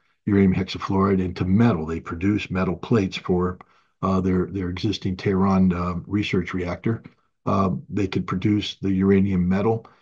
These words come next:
in quantities sufficient to generate, uh, to create critical mass and generate f-, fission.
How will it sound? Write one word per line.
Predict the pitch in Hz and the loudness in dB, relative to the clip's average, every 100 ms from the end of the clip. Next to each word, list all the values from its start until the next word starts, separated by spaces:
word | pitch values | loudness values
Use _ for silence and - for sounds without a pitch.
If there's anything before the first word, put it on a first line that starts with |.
| _ | _
in | - 95 92 | -4 0 0
quantities | 82 - 113 107 98 95 | 0 0 2 2 2 0
sufficient | - 95 - 101 - 98 | -4 -6 0 0 0 -4
to | 90 | -4
generate, | 85 101 98 98 98 - 87 | -2 2 4 6 4 0 -4
uh, | 92 92 | -4 -2
to | 71 - - - | -6 -10 -20 -10
create | - 101 92 | -4 -2 -2
critical | - 98 95 90 | 0 0 0 -2
mass | 92 98 98 | 0 0 -2
and | 95 87 | -6 -2
generate | 95 95 92 82 | 2 4 4 0
f-, | - - _ | -12 -20 _
fission. | - 120 - - | 0 0 0 -6